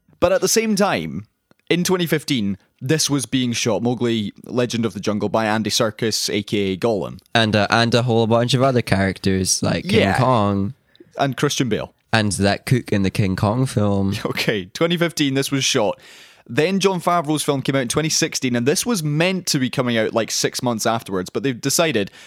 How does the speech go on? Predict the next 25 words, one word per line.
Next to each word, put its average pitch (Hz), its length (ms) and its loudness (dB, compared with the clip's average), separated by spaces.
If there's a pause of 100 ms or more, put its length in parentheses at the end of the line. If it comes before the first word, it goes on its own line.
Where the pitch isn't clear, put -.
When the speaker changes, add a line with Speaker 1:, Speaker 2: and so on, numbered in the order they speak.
(140)
Speaker 1:
"Actually, 123 360 2
no, 123 160 2
this 117 120 0
is 107 140 -4
way 113 180 0
too 117 200 -2
similar 104 400 0
because 107 260 -2
we're 101 100 0
literally 107 420 -2
doing 98 220 0
a 95 60 0
film 98 240 -2
about 92 220 -2
the 98 60 -8
same 98 220 -2
topic. 101 400 -2 (240)
Let's 101 300 2
Speaker 2:
Mm-hmm. 113 80 -2
Speaker 1:
hold 110 180 0
off." 85 360 -2 (320)
Speaker 2:
Yep. 107 160 2
Speaker 1:
So - 120 -2
they've 156 180 0
waited 160 560 0